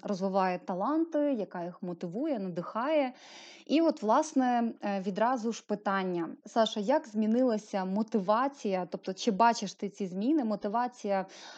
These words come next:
проєктних менеджерів, команд у розрізі часу до пандемії і, е, після?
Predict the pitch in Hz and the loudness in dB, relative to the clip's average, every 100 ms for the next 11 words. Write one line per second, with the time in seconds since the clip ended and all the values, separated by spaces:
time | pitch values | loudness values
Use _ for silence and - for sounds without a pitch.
0 | - 220 233 226 196 196 214 254 233 202 | -4 2 2 2 -2 -2 0 0 0 0
1 | 196 - - 185 196 262 262 240 - - | -4 -4 -2 -2 0 0 0 -2 -8 -14
2 | - 202 247 240 226 180 202 - 190 339 | -6 2 2 4 2 0 -2 -2 -4 -4
3 | - 175 156 156 226 294 - 254 233 247 | -6 -10 -6 2 4 4 2 2 4 2
4 | 240 233 226 220 - 202 202 214 208 185 | 2 2 0 -2 -6 -6 -2 0 2 0
5 | - 180 175 202 185 - 160 | -2 -6 -4 -4 -4 -4 -6